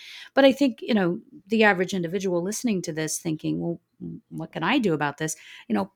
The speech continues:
post something on social media, look for articles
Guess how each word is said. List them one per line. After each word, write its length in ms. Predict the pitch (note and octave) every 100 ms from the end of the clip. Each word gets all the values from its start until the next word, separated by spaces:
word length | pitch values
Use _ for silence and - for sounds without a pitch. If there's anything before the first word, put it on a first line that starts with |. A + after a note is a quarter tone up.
| -
post 280 | C4 D4+ -
something 380 | C#4+ C#4 C4+
on 140 | C4 C4
social 320 | C4 B3 B3
media, 420 | G#3+ B3+ F#3 D3+ - - -
look 200 | G#3 A3
for 180 | B3 -
articles 760 | F#3 G#3+ A3+ F3 E3 D#3+ -